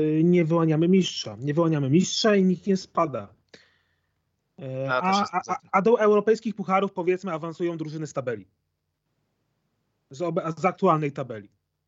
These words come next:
Speaker 1: Żeby, żeby jakoś to było, ale mistrza nie. No, ta-, tak jak zrobiła niemiecka liga hokejowa. Tak, przed rozpoczęciem playoffów,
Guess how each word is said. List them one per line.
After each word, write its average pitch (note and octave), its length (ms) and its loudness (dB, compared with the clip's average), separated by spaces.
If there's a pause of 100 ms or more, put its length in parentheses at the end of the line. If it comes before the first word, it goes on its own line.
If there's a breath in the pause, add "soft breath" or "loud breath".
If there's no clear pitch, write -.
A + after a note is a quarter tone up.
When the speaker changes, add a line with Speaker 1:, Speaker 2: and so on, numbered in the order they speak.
(500)
Speaker 1:
Żeby, C#3+ 260 -6
żeby D3 180 -4
jakoś C#3+ 280 -4
to C#3+ 100 -10
było, C3 300 2
ale G#3 260 2 (480 soft breath)
mistrza F#3+ 320 0
nie. A3 180 6
No, E3+ 80 2
ta-, F#3+ 100 -4
tak G#3 200 0
jak A3 200 4
zrobiła G#3 380 2
niemiecka G3+ 400 0
liga F#3+ 180 -6
hokejowa. F3 540 -2 (1000 soft breath)
Tak, F3 220 -4 (100)
przed G3 240 -6
rozpoczęciem F#3+ 640 -2
playoffów, E3 680 -2